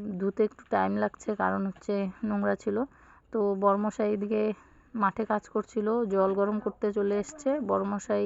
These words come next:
জল গরম করে স্নান করবে। বরমশাইয়ের জল গরম করা হলে তারপরে আমি রান্না করব,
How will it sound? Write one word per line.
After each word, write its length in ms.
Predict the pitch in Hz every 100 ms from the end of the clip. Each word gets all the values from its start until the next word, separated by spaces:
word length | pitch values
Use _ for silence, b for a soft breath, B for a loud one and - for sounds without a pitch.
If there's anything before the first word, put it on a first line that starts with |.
| 202
জল 120 | 190 190
গরম 160 | 196 202 202
করে 120 | 202 208
স্নান 240 | 214 202 190
করবে। 240 | 180 180 190 B B B B B B 208
বরমশাইয়ের 580 | 196 208 202 226 214 202
জল 140 | 196 190
গরম 160 | 196 202 208
করা 160 | 208 196
হলে 180 | 202 214 233
তারপরে 360 | 190 196 208 202
আমি 100 | 202 202
রান্না 240 | 185 185 190
করব, 200 | 202 202